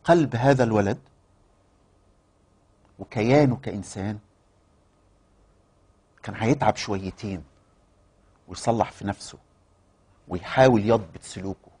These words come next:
ويصبح أفضل. لكن بابا ما حاولش.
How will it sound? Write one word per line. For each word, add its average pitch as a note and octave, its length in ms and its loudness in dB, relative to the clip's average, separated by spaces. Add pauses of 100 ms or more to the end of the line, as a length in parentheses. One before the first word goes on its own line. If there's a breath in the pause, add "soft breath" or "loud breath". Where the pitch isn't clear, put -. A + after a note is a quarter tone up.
(880)
ويصبح F#2+ 400 -10
أفضل. - 260 -12 (1700)
لكن - 200 -6
بابا A2+ 360 2 (1400)
ما - 60 -18
حاولش. G2+ 560 -6